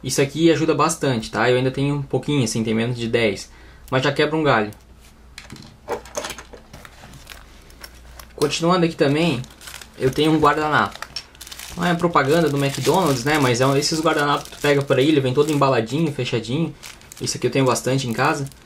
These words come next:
Então isso aqui ajuda, a hora que tu suja a mão por aí, arrumando um carro, alguma coisa assim.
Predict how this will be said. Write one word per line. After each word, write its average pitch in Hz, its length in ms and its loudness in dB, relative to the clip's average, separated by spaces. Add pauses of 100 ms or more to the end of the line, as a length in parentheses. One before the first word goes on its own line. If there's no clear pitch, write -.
(340)
Então 139 200 4
isso 147 100 0
aqui 175 140 4
ajuda, 175 440 4 (240)
a 117 40 -4
hora 120 100 0
que - 80 -8
tu 123 140 -10
suja 131 260 2
a 113 40 4
mão 135 300 4
por 131 120 -2
aí, 123 200 4
arrumando 113 280 0
um 104 80 0
carro, 117 300 2
alguma 110 140 0
coisa 110 200 0
assim. 139 360 -2